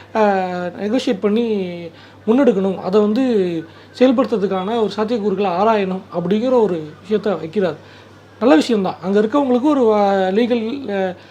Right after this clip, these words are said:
இது கிடைக்கும், அவங்களுக்கான ஒரு வாழ்வாதாரம் எல்லாமே கிடைக்கும், அது அமெரிக்காவுடைய எக்கானமிக்கும் நல்லது. அப்படிங்கும்போது அதை இந்தியா முன்னெடுக்கிறதுக்கு சாத்தியக்கூறுகள் இருக்கா? அது அமெரிக்கா அலோவ் பண்ணுமா?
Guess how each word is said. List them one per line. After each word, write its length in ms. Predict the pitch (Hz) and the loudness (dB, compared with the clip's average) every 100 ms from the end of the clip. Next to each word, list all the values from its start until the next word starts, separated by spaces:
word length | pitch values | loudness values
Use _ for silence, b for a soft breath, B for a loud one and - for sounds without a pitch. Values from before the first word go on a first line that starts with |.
| B - | B -4
இது 160 | 220 | 0
கிடைக்கும், 360 | 214 202 190 277 | 2 2 0 2
அவங்களுக்கான 380 | 254 240 220 220 | 2 2 0 2
ஒரு 160 | 214 | 2
வாழ்வாதாரம் 520 | 202 208 233 220 220 220 | 4 4 4 4 0 -2
எல்லாமே 360 | 202 226 220 | -4 -4 -4
கிடைக்கும், 440 | 202 220 214 208 - | -2 -2 -2 -6 -2
அது 160 | 247 | 0
அமெரிக்காவுடைய 520 | 254 262 285 277 254 | 0 0 -2 0 0
எக்கானமிக்கும் 640 | 233 220 214 240 226 214 247 | 0 -2 -2 -4 -2 -4 -6
நல்லது. 380 | 202 214 208 202 | -4 -2 0 -2
அப்படிங்கும்போது 540 | 175 185 175 196 254 B B B | -4 -6 -4 -6 -6 B B B
அதை 240 | 220 262 269 | 4 4 4
இந்தியா 340 | 254 269 277 | 2 2 2
முன்னெடுக்கிறதுக்கு 580 | 240 226 247 233 214 190 180 | 2 2 0 0 -2 -4 -6
சாத்தியக்கூறுகள் 520 | 196 220 196 170 170 | -6 -2 -2 -2 -6
இருக்கா? 220 | 165 220 | -6 -4
அது 180 | 269 233 | -2 0
அமெரிக்கா 300 | 196 214 190 | 0 0 0
அலோவ் 40 | |
பண்ணுமா? 400 | 202 185 156 143 | -2 -2 -8 -12